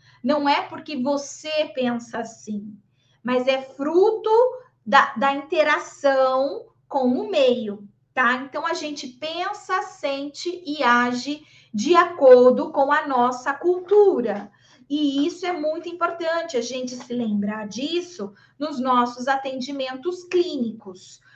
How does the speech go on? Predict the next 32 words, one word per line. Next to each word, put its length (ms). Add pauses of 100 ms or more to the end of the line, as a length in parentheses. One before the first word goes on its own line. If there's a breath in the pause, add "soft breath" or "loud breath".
(160 soft breath)
Porque 360
quando 540
chega 560
lá 320
o 140
cliente 640
pra 180
gente, 320
não 140
importa 640
a 80
idade, 840 (380)
ele 180
chega 380
trazendo 500
pensamentos, 1000 (720)
ele 240
chega 720
trazendo 580
emoções, 1200 (460)
tá? 420 (240 loud breath)
E 120
ele 220
chega 440
contando 640
as 160
ações 640
do 140
dia 300
a 60
dia 340
dele. 440